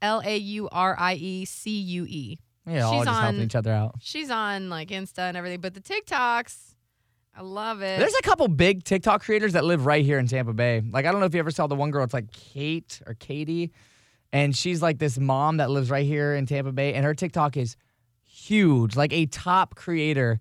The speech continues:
Speaker 1: Oh,
Speaker 2: and she just
Speaker 1: no.
Speaker 2: kicks ass. I see a lot of my friends even share her stuff on their Instagrams and stuff. I'm like,
Speaker 1: Oh.
Speaker 2: "Wow." And she lives right here in Tampa. I wanna actually get her on.
Speaker 1: What is it like she does? She's like a, like, mom stuff?
Speaker 2: Mom stuff, but just fun stuff. She's, like, talks,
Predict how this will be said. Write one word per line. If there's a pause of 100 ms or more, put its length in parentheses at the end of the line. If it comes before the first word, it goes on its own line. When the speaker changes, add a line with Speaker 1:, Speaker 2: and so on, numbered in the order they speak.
(120)
Speaker 1:
Oh,
Speaker 2:
and
she
just
Speaker 1:
no.
Speaker 2:
kicks (220)
ass.
I
see
a
lot
of
my
friends
even
share
her
stuff
on
their
Instagrams (100)
and
stuff.
I'm
like,
Speaker 1:
Oh.
Speaker 2:
"Wow." (260)
And
she
lives
right
here
in
Tampa.
I (520)
wanna
actually
get
her
on.
Speaker 1:
What
is
it
like
she
does?
She's
like
a,
like,
mom
stuff? (360)
Speaker 2:
Mom
stuff,
but
just
fun
stuff.
She's,
like,
talks,